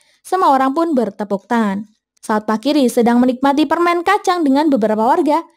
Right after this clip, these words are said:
nenek-nenek di sana mengeluh karena ditelantarkan oleh keluarganya dan meminta pekerjaan dari asosiasi.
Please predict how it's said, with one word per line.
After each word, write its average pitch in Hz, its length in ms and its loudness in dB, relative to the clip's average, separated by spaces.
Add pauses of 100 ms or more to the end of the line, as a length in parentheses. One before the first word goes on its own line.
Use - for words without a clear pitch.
(340)
nenek-nenek 294 520 0
di 285 80 2
sana 330 320 0
mengeluh 359 400 0
karena 349 240 0
ditelantarkan 311 800 -2
oleh 320 240 0
keluarganya 220 560 0 (320)
dan 381 160 2
meminta 392 400 0
pekerjaan 254 640 -2
dari 240 280 0
asosiasi. 285 920 -2